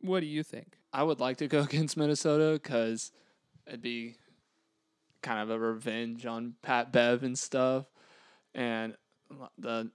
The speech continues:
Speaker 2: game the other night, oh my gosh, he was
Speaker 1: He was a pest.
Speaker 2: triggering
Speaker 1: Did you
Speaker 2: me.
Speaker 1: see that he pump faked on the free throw?
Speaker 2: I, I didn't, but I heard about it.
Speaker 1: Yeah, he should have gotten called for that.
Speaker 2: Yeah.
Speaker 1: And he didn't, but then the
Speaker 2: I
Speaker 1: refs
Speaker 2: just,
Speaker 1: were like,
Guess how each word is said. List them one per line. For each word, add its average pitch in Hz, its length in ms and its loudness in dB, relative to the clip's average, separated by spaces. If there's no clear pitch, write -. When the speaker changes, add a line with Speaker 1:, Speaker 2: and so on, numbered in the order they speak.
Speaker 2:
game 123 180 -4
the 113 120 -2
other 117 160 -2
night, 120 260 -4
oh 67 160 -14
my - 120 -20
gosh, 104 320 -10
he 131 100 -4
was 113 240 -10
Speaker 1:
He 156 180 -6
was 151 200 -4
a 196 60 -2
pest. - 200 -2
Speaker 2:
triggering 127 680 4
Speaker 1:
Did 226 160 4
you 233 80 2
Speaker 2:
me. - 40 2
Speaker 1:
see 254 180 4
that 247 160 0
he 226 120 0
pump 185 300 -4
faked 214 220 0
on 190 140 0
the 165 60 -2
free 147 240 -4
throw? 190 480 0
Speaker 2:
I, 147 300 4
I 139 120 4
didn't, 123 580 -4
but 131 220 4
I 120 100 0
heard 120 240 -2
about 117 320 -6
it. 123 160 -4
Speaker 1:
Yeah, 135 320 2
he 147 240 -2
should 151 280 -2
have 131 180 -4
gotten 123 520 -6
called 120 300 -8
for - 80 -10
that. 117 220 -6
Speaker 2:
Yeah. 147 100 -2
Speaker 1:
And 113 80 -2
he 107 60 -2
didn't, 117 180 -6
but 135 160 -6
then 127 140 -8
the - 80 -8
Speaker 2:
I 165 80 -2
Speaker 1:
refs - 40 2
Speaker 2:
just, 151 240 2
Speaker 1:
were 123 120 -6
like, 113 180 -8